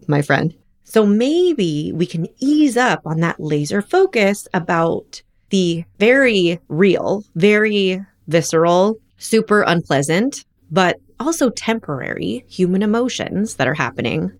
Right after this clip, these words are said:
when we do not feel our most confident. So I hesitate to use the phrase, "Give yourself a confidence boost," because that's kind of treating confidence like it's, I don't know,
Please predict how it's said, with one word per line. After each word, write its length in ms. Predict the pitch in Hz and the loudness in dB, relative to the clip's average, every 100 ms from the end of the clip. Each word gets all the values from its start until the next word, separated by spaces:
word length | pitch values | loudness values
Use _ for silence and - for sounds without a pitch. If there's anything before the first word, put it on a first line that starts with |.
| - | -16
when 240 | 160 175 165 | -2 0 2
we 100 | 170 | 0
do 200 | 151 165 | 0 0
not 220 | 160 - | 0 0
feel 160 | 165 143 | -2 0
our 100 | 135 | 0
most 220 | 131 131 | -2 -6
confident. 500 | - 175 - - - _ _ _ - | -14 -12 -12 -12 -16 _ _ _ 0
So 240 | 233 196 _ - | 0 0 _ -2
I 180 | 277 294 | -2 -2
hesitate 840 | - 415 539 539 - 226 - - 226 | 0 0 0 -2 0 0 -2 -8 -4
to 100 | 240 | -2
use 300 | 226 220 208 | 0 -2 0
the 120 | 202 | -2
phrase, 480 | - 202 190 190 - 160 | 0 2 4 2 0 0
"Give 200 | 208 285 | 2 4
yourself 460 | 311 330 302 294 | 4 4 4 2
a 80 | 294 | 2
confidence 600 | - 339 381 202 160 165 | 2 2 2 2 2 0
boost," 640 | 151 175 170 165 - - - | 0 2 2 0 -4 -14 -4
because 360 | 208 220 247 240 | -2 2 0 0
that's 380 | 196 185 180 - | -4 -2 -2 -4
kind 180 | - 240 | 0 0
of 60 | 233 | 0
treating 380 | - 214 190 | 0 2 2
confidence 520 | 185 175 170 160 156 156 | 2 0 0 0 0 0
like 200 | 139 147 | 0 0
it's, 300 | 147 - - _ _ | -2 -6 -20 _ _
I 100 | 214 | -2
don't 140 | 254 233 | 2 2
know, 320 | - 196 226 | 4 2 0